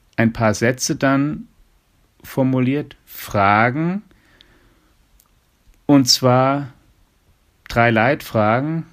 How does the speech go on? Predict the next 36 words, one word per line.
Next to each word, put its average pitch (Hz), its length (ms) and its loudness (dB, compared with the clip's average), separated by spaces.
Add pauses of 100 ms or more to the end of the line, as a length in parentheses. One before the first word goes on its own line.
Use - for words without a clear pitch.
(120)
neunzehnhundertachtundzwanzig, 120 1200 -4
mit 123 160 -2
deren 117 220 0
Hilfe 127 440 -2
dann 120 160 -2
sich 123 180 -6
entscheiden 117 460 0
lassen 123 240 -2
sollte, 117 480 -4
ob 120 260 -4 (840)
es 127 180 0
sozusagen 123 640 0
ein 110 140 0
mathematisches 110 880 -2
Universum 113 800 0
durch 110 260 -6
eine 107 200 -2
endliche 110 440 -4
Menge 104 280 -4
von 107 240 -4
Regeln 104 520 -4
definieren 107 680 -2
lässt. 101 220 -4
Und 104 100 -4
die 107 60 -2
erste 120 280 -2
Frage 120 460 0
heißt, 117 280 0
ist - 140 -10
die 120 60 2
Mathematik 110 580 -2
widerspruchsfrei 123 800 -2
in 107 120 -2
dem 120 200 2
Sinne, 127 220 -2
dass 110 280 -4